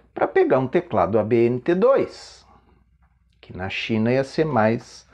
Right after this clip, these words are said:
complicado de pegar. Então,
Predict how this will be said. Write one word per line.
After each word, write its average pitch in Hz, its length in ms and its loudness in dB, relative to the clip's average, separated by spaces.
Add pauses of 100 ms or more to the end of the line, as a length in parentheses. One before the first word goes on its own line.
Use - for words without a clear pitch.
(540)
complicado 151 680 2
de 156 80 -4
pegar. 180 560 0 (1800)
Então, 127 640 0